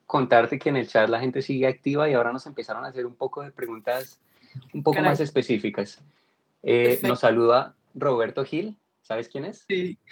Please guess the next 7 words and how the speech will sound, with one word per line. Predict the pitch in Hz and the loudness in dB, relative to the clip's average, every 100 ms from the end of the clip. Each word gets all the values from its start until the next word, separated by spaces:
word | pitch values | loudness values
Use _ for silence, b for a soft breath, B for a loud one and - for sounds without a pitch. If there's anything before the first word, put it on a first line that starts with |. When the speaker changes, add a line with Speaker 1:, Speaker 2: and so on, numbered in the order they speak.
| B - | B -10
Speaker 2:
sí, | - 214 | -6 -2
claro, | 208 202 214 208 | 6 8 8 6
Roberto | 190 180 180 185 - 190 | -2 -2 -2 -4 -4 0
es, | 196 202 208 - - | 2 2 0 -6 -8
es | 196 185 - - | -8 -6 -10 -8
Beto | 202 202 | -8 -6
Max. | 190 175 - - - | -4 -6 -6 -10 -10